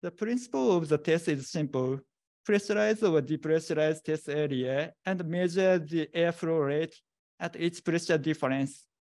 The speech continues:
The leakier the enclosure is, the more airflow you need. You can calculate airflow rate to reach seventy-five pascal, then divide the airflow rate enclosure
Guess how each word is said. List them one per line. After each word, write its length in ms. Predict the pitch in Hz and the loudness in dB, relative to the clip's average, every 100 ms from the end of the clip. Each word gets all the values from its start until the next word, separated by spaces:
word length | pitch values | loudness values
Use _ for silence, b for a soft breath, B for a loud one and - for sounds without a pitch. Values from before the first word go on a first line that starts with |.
| _ _ _ 170 | _ _ _ -2
The 120 | 160 | 0
leakier 580 | 196 208 214 214 214 196 | 0 -2 0 2 2 4
the 300 | 190 190 196 _ - | 2 2 -2 _ -8
enclosure 540 | 180 175 170 151 143 | -6 -2 0 0 -2
is, 420 | 117 143 160 - _ - | -2 -6 -6 -10 _ -2
the 100 | 160 | 0
more 400 | 160 180 185 185 | 2 2 4 2
airflow 960 | 180 180 180 185 180 _ - 170 175 | 0 -2 0 -2 -2 _ -4 0 0
you 200 | 170 165 | 0 -2
need. 400 | 156 147 131 139 - _ _ _ _ _ - | -2 -2 -4 -8 -18 _ _ _ _ _ -4
You 140 | 247 | -2
can 160 | 247 240 | 0 0
calculate 540 | 185 160 165 160 170 | 2 0 0 0 0
airflow 640 | 147 156 160 156 151 156 147 | 0 0 0 -2 0 2 2
rate 260 | 151 151 | 0 -2
to 180 | 156 143 | -4 -2
reach 220 | 147 151 | -4 -6
seventy-five 760 | - 156 156 165 160 165 151 151 | -4 -4 -4 -4 -4 -2 -2 -2
pascal, 560 | 156 - 139 135 151 175 _ 170 | -4 -4 -6 -4 -4 -6 _ -6
then 260 | 185 196 | -2 0
divide 580 | 156 156 165 165 175 156 _ _ | 0 0 2 2 2 -4 _ _
the 480 | 147 143 139 135 139 | -4 -2 -2 -4 -4
airflow 500 | 165 165 160 156 147 | -4 -4 -2 0 2
rate 240 | 143 151 160 | 2 0 -2
enclosure 800 | 165 156 165 156 156 151 151 | -6 -2 0 2 2 0 0